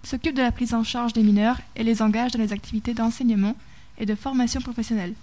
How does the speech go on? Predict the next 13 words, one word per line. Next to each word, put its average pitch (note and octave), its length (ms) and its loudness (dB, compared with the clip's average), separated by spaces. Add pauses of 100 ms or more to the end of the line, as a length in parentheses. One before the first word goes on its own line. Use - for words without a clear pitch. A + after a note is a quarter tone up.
(1000)
Les A#3+ 120 0
études A#3 220 2
montrent B3+ 320 4
que C4+ 100 -2
vingt B3 200 0
pour C4+ 200 -8
cent D#4 160 -4
des C4 100 0
pensionnaires A#3+ 580 2
n'ont A3 300 4
pas A#3 120 0
de A3+ 80 -12
famille, G3+ 360 0